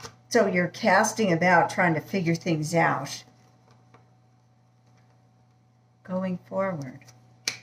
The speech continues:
you are going to have a, a, a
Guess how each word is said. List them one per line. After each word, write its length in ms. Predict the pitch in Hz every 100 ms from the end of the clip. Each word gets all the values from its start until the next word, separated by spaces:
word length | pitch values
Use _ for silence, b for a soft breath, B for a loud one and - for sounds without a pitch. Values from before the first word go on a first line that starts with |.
| _
you 160 | 202 220
are 260 | 214 294 262
going 240 | 160 185
to 140 | -
have 320 | 185 185 160 156
a, 160 | - - b b b b -
a, 140 | 175
a 460 | 165 - 175 170